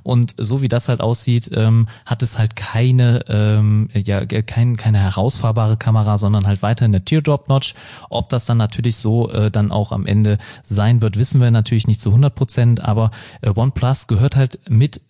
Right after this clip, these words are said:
äh, Oppo zu einem Konzern dazu. Und, äh, dementsprechend bisher war halt immer aufgrund dieser Oppo-Serie darauf zu schließen, wel-, wa-, wie das OnePlus dann das kommende aussehen wird. Und, äh, ja,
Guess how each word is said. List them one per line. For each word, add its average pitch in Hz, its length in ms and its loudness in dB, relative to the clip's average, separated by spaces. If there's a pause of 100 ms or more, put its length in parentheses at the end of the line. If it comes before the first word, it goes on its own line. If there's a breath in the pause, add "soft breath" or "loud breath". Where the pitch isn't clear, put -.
äh, 110 180 -4
Oppo 127 600 -2
zu 147 300 -2
einem 123 380 2
Konzern 117 420 0
dazu. 139 460 0 (300 loud breath)
Und, 110 400 2
äh, 107 220 0
dementsprechend 110 1000 0
bisher 117 600 0
war 113 300 0
halt 113 220 0
immer 127 300 2
aufgrund 117 440 -2
dieser 117 240 0
Oppo-Serie 110 600 0
darauf 107 280 -2
zu - 140 -4
schließen, 117 380 -2
wel-, 104 240 0
wa-, 110 420 -2
wie 104 80 -4
das 107 260 -4
OnePlus 110 460 -2
dann 98 240 0
das 98 180 -2
kommende 110 360 0
aussehen 120 420 0
wird. 120 160 0 (380 loud breath)
Und, 110 340 2
äh, 104 240 0 (140)
ja, 90 160 -6